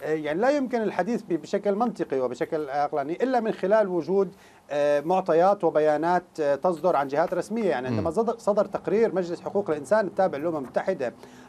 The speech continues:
Speaker 1: حول الجرائم ضد الإنسانية قبل يومين، آه، التي ارتكبها، آه، النظام السوري في السجون وعشرات الآلاف من القتلى وما إلى ذلك، روسيا لم تعلق مثلًا على هذا التقرير. حتى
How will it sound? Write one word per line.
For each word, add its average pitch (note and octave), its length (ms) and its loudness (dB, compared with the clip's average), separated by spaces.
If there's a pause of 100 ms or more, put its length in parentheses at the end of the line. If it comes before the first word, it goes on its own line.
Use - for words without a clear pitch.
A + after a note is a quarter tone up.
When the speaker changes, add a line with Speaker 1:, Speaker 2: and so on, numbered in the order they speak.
Speaker 1:
حول F#3+ 340 2
الجرائم E3+ 520 0
ضد D#3+ 160 -6
الإنسانية D#3+ 520 0
قبل D#3 220 -2
يومين، D3+ 520 -2
آه، C3 220 -2
التي C#3 220 -6
ارتكبها، D#3 680 2
آه، D3+ 40 -4
النظام E3 300 0
السوري E3+ 380 0
في D3 120 -8
السجون D3+ 540 -2
وعشرات C3+ 440 -2
الآلاف C#3 320 -2
من C#3 60 -8
القتلى D3+ 400 -4
وما D3 280 -2
إلى C3+ 100 -6
ذلك، C3 340 -4 (360)
روسيا G#3+ 300 0
لم C#4+ 180 2
تعلق A3 400 4
مثلًا C3+ 360 -2
على C3 140 -4
هذا B2 200 0
التقرير. B2+ 480 -4
حتى D#3 360 -2